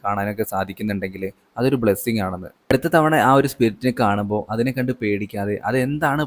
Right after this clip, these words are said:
പറയാൻ ശ്രമിക്കുന്നത് അല്ലെങ്കിൽ ആഗ്രഹിക്കുന്നത് എന്ന് കണ്ടെത്താനായിട്ട് ശ്രമിക്കുക. എന്നിട്ട് അവളുടെ കയ്യിൽ ഒരു ഇ എം എഫ് മീറ്റർ കൊടുക്കുന്നുണ്ട്. അങ്ങനെ അന്ന് രാത്രിയായി. ഇപ്പോൾ അവളുടെ ഫ്രണ്ട് ആണെന്നുണ്ടെങ്കിൽ കുളിക്കാൻ വേണ്ടിയിട്ട് ബാത്റൂമിൽ കയറിയേക്കാണ്. ആ സമയത്ത് അവളാണെന്നുണ്ടെങ്കിൽ റൂമിൽ തനിച്ചായിരുന്നു.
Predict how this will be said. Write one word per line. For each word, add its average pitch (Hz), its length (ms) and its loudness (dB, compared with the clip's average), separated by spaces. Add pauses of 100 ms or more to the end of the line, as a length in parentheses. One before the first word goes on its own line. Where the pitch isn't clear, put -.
പറയാൻ 113 360 0
ശ്രമിക്കുന്നത് 107 680 0
അല്ലെങ്കിൽ 110 280 0
ആഗ്രഹിക്കുന്നത് 110 720 -2 (140)
എന്ന് 139 220 -4
കണ്ടെത്താനായിട്ട് 107 640 -6
ശ്രമിക്കുക. 98 540 -4
എന്നിട്ട് 156 280 -4
അവളുടെ 147 400 2
കയ്യിൽ 110 220 0
ഒരു 110 140 4
ഇ 107 160 -2
എം 110 140 0
എഫ് 113 180 -8
മീറ്റർ 107 260 -6
കൊടുക്കുന്നുണ്ട്. 101 520 -2 (160)
അങ്ങനെ 170 220 4
അന്ന് 156 180 2
രാത്രിയായി. 101 640 0 (460)
ഇപ്പോൾ 135 140 0
അവളുടെ 160 240 4
ഫ്രണ്ട് 127 340 0
ആണെന്നുണ്ടെങ്കിൽ 123 420 2
കുളിക്കാൻ 113 400 0
വേണ്ടിയിട്ട് 104 460 0 (140)
ബാത്റൂമിൽ 107 380 -2
കയറിയേക്കാണ്. 92 440 -4 (100)
ആ 139 120 -4
സമയത്ത് 151 320 0
അവളാണെന്നുണ്ടെങ്കിൽ 120 540 2
റൂമിൽ 107 280 -2 (120)
തനിച്ചായിരുന്നു. 92 540 -6